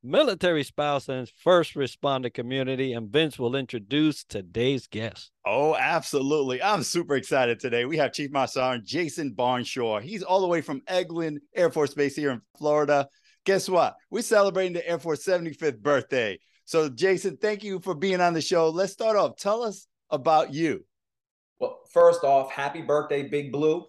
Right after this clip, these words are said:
Speaker 3: right? Seventy-five is, is, is, is a great accomplishment, but when,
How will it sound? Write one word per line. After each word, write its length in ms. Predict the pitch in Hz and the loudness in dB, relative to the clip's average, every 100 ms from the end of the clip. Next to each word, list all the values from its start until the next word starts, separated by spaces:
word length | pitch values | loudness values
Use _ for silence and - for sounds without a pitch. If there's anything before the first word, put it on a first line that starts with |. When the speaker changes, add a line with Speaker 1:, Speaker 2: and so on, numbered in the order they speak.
| - | -6
Speaker 3:
right? 200 | 131 127 | -4 -4
Seventy-five 800 | - 156 151 151 139 139 147 135 | -2 0 0 -2 -4 -2 -2 -2
is, 160 | 127 117 | -4 -4
is, 240 | 117 113 | -4 -4
is, 340 | 110 113 113 113 | -6 -4 -4 -4
is 260 | - 156 143 | 0 2 2
a 80 | 147 | 0
great 240 | 127 139 | 2 2
accomplishment, 800 | 135 139 135 139 139 143 143 135 | 2 -2 -6 -4 -8 -6 -8 0
but 280 | 113 107 - - _ | 4 4 2 -10 _
when, 180 | 120 | 0